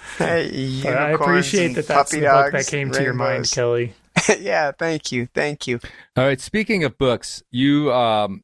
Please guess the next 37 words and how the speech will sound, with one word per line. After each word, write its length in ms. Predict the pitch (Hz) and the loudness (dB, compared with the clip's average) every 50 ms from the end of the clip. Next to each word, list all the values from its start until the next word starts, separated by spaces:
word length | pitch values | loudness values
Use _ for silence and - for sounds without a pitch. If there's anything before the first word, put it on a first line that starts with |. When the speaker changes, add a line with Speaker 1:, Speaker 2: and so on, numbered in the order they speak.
| _ - | _ -2
Speaker 3:
authored 440 | 113 110 113 113 - 123 104 104 101 | 0 0 0 0 0 0 0 0 0
a 40 | 85 _ | -2 _
book, 380 | - 101 101 104 - _ - - - | 0 0 0 0 0 _ -18 -6 -2
uh, 300 | 107 95 90 92 92 92 | 0 0 2 2 0 0
The 100 | 85 90 | -2 -2
Speaker 1:
Mm-hmm. 80 | - - | -2 -2
Speaker 3:
Tower. 560 | - - 95 92 95 95 101 107 117 123 _ _ _ _ _ _ _ _ - | -2 -2 -4 -4 -2 -2 -2 -2 -4 -6 _ _ _ _ _ _ _ _ -4
Speaker 1:
Yep. 140 | - - - | -4 -2 -2
Speaker 3:
Uh, 300 | - 95 92 92 92 95 101 | -2 -4 -8 -6 -6 -6 -4
I 80 | 110 123 | -2 -2
don't 120 | 127 120 | 0 0
know, 80 | 107 104 | 0 2
what, 180 | 110 110 104 | 2 0 0
like, 300 | 104 104 98 - _ - - - | 0 -4 -4 -4 _ -18 -14 -4
three, 240 | - 120 127 131 131 | -2 0 0 0 -2
four 240 | 127 - 147 139 131 | -2 -2 0 0 0
years 220 | 135 139 139 131 | 2 0 -2 -4
ago 160 | - - 147 139 | -2 -4 -2 -2
now? 240 | 139 139 139 143 143 | 0 0 0 0 0
Has 140 | 135 - 135 | -2 -2 -6
it 80 | 127 | -2
been 120 | - 135 135 | -2 0 0
out 60 | 135 | 0
that 140 | 139 143 143 | 0 0 0
Speaker 1:
No, 100 | 131 127 | 0 0
Speaker 3:
long? 240 | 135 135 143 175 | 0 0 0 -2
Speaker 1:
it's 220 | 175 165 - - - | -2 -2 -4 -4 -4
been 320 | - - 175 175 175 165 | -2 -2 -2 0 0 0
more 200 | 156 156 160 180 190 | 0 0 0 0 -2
than 120 | 202 180 | -2 -2
that. 240 | 156 139 135 131 127 | 0 0 0 0 -2
It 80 | 110 | -4
came 220 | - - 147 147 139 | -6 -8 -6 -4 -4
out 180 | 139 143 139 | -2 -4 -2
in 80 | - 123 | 0 0
Speaker 3:
Oh, 40 | |
Speaker 1:
late 40 | 127 | 0